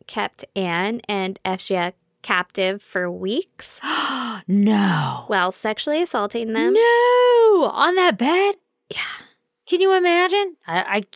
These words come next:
Speaker 2: have to stop. I have to pick a different phrase.
Speaker 1: I don't want to imagine.
Speaker 2: Yeah, I know. <laughs>
Speaker 1: Yeah. Uh, he eventually killed them, but we
Speaker 2: Hmm.
Speaker 1: don't know the exact dates or details of that.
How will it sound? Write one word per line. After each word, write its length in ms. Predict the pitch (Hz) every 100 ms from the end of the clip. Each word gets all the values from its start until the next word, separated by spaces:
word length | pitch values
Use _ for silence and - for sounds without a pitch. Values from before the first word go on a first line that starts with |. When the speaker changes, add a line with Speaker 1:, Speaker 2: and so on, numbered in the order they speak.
| -
Speaker 2:
have 220 | - 311 -
to 80 | 208
stop. 360 | - 208 190 -
I 100 | 269
have 100 | 285
to 80 | 214
pick 180 | 233
a 40 | 180
different 300 | 208 196 -
phrase. 460 | - 165 - - - _ _ _ _ _ _ _ _ -
Speaker 1:
I 80 |
don't 160 | 226 226
want 140 | 180
to 60 | 151
imagine. 340 | - 82 190
Speaker 2:
Yeah, 120 | 208 190
I 100 | 180
know. 200 | 147 -
<laughs> 60 | 175
Speaker 1:
Yeah. 280 | 208 160 - - _ - _ _ -
Uh, 280 | 226 196 -
he 200 | - 277
eventually 560 | 269 262 254 - 262 247
killed 440 | - - 277 247
them, 400 | 202 170 185 262 339 _ _ _
but 380 | 214 214 208 196
we 100 | 233
Speaker 2:
Hmm. 40 |
Speaker 1:
don't 260 | 226 220 -
know 160 | 247 240
the 120 | 226
exact 420 | 202 196 175 -
dates 380 | 247 269 - - -
or 160 | 196
details 580 | 190 190 185 - 170 180 -
of 340 | 180 165 180 _ _ -
that. 380 | 185 147 -